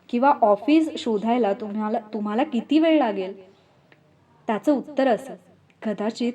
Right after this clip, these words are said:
तुमचं अख्खं आयुष्य. जर तुम्हाला कधी ते घर किंवा कार्यालय सापडलंच, तर तो तुमच्या नशिबाचा भाग असेल. आणि दुःखाची गोष्ट अशी की बहुतेक लोक अशाच पद्धतीने आपलं आयुष्य जगतात. बहुसंख्य लोक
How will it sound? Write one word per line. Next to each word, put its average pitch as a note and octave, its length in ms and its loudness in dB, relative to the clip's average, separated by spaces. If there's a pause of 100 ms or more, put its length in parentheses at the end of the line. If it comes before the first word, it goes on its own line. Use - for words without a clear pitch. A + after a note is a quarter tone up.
तुमचं A3 220 -4
अख्खं A#3+ 280 -6
आयुष्य. A#3+ 520 -2 (840)
जर D4+ 220 8
तुम्हाला A#3+ 360 2
कधी C4 300 4
ते C#4+ 80 6
घर A3+ 320 2
किंवा C4+ 240 2
कार्यालय A#3 440 0
सापडलंच, A3+ 840 0 (200)
तर A3 80 -2
तो C4 120 -4
तुमच्या C4 300 0
नशिबाचा B3+ 560 2
भाग A#3+ 220 2
असेल. F3+ 360 -4 (680)
आणि C4+ 160 2
दुःखाची C#4+ 440 2
गोष्ट D4 320 4
अशी A3+ 640 -2 (240)
की B3 100 0
बहुतेक A3 720 0
लोक A#3 240 0 (140)
अशाच A#3+ 520 -4
पद्धतीने G#3 720 -4
आपलं A#3 300 -4
आयुष्य A3 540 -4
जगतात. E3+ 440 -4 (720)
बहुसंख्य D#4+ 720 6
लोक C4 260 4